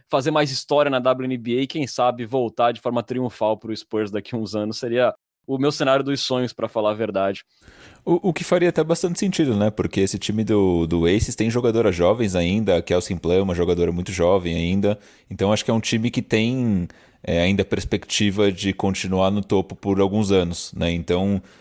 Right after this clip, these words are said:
Speaker 2: acho que emplacar ali talvez uns dois, três, quatro títulos na W N B A e depois ainda consolidar,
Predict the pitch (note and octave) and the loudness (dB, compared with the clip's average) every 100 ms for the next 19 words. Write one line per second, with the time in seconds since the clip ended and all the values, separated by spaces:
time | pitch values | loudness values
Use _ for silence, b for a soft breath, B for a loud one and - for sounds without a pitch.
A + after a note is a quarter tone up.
0 | B - F2 - - F#2+ G2 F2 G2 F#2 | B -4 -4 -4 -4 0 0 0 2 2
1 | F#2 F2+ F#2 E2+ F2+ F#2+ E2+ F2+ F2+ F#2 | 2 0 0 0 -2 -2 -2 0 2 0
2 | - F2 F2 - F2+ - E2+ G2 E2 F2+ | 0 0 0 0 0 0 -6 -6 -4 -2
3 | F2+ F2+ E2+ F#2 F2+ F2+ F2 F2 E2+ - | 0 0 0 0 0 0 0 0 -2 0
4 | F#2 F#2 F#2 F2+ F2 G2+ F2+ - F2+ E2+ | 0 2 0 0 -2 -2 -2 0 0 2
5 | F2+ A2+ - | 2 2 -2